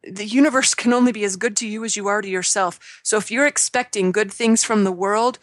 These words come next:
you have to lead the way by giving good things to yourself. That happens in thought and in action so that you have good self-talk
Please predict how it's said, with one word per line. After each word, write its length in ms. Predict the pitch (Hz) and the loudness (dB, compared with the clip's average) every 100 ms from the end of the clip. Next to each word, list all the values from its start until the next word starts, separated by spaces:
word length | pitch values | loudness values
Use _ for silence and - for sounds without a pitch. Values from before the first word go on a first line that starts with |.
| - - - - | -20 -20 -20 -10
you 240 | 190 302 | 2 2
have 240 | 285 320 - | 4 2 2
to 80 | 233 | -4
lead 300 | 202 247 196 | -2 -6 -4
the 80 | 185 | 0
way 260 | 214 254 | 2 2
by 220 | 208 196 | 2 -2
giving 320 | 190 214 247 220 | 0 0 2 4
good 240 | 214 202 | 2 -2
things 340 | - 233 208 | -2 0 0
to 160 | - 240 | 0 -2
yourself. 680 | 208 180 - 196 165 - - _ _ _ _ - | -2 -2 0 0 0 -4 -14 _ _ _ _ -2
That 180 | 208 220 | -2 0
happens 400 | 247 247 214 190 | 0 2 2 2
in 140 | 185 | 0
thought 400 | - 202 226 - | 0 2 2 2
and 140 | - 202 | 0 0
in 100 | 185 | 2
action 480 | 180 196 - - - - - | 0 0 -4 -6 -8 -12 -16
so 160 | - 214 | -4 -4
that 120 | 175 | -2
you 140 | 208 214 | -6 -4
have 400 | 214 185 180 - _ _ - | 0 2 0 -4 _ _ -2
good 200 | 170 160 | -2 0
self-talk 680 | - 180 - 294 294 - | 0 0 0 0 0 -2